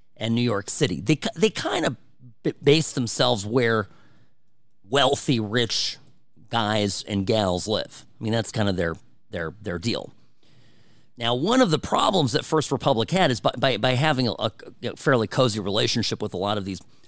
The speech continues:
high net worth individuals, these people have what? They have, you know, big properties. It's not like th-, when they buy a house, it's not an eight hundred thousand dollar house. They buy a house and it's a, it might not even be an eight million dollar house, honestly. They buy a house, it's a thirty-five million dollar house.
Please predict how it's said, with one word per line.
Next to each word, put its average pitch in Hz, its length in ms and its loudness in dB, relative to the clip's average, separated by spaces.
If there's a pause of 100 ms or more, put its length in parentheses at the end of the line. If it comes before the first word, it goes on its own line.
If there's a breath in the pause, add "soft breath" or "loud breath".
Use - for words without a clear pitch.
high 127 260 0
net 120 280 4
worth 104 280 -8
individuals, 104 680 0 (880 soft breath)
these 233 200 -2
people 175 340 2
have 139 240 2
what? 123 260 2
They 143 100 2
have, 139 260 0 (200)
you 143 80 0
know, 113 80 0
big 120 260 0
properties. 110 540 -2
It's - 160 -4
not 180 180 2
like 120 260 -4
th-, 131 220 -10
when 156 140 0
they 190 100 4
buy 147 200 2
a 135 80 0
house, 135 340 0
it's - 120 -6
not 123 200 2
an 110 80 2
eight 113 140 0
hundred 107 220 -2
thousand 101 320 0
dollar 82 180 -6
house. - 260 -12
They 185 100 0
buy 175 160 2
a 165 80 2
house 156 320 4
and 135 100 2
it's 120 160 -4
a, 113 120 2
it - 1200 -14
might 165 160 4
not 135 100 4
even 104 180 0
be 120 120 4
an 90 80 0
eight 95 160 0
million 113 340 4
dollar 71 220 -4
house, 87 280 -4
honestly. 95 320 0
They 185 160 6
buy 196 200 4
a 160 40 2
house, 147 240 2
it's - 140 -6
a 104 80 -2
thirty-five 139 840 4
million 90 280 0
dollar 76 240 -8
house. - 400 -12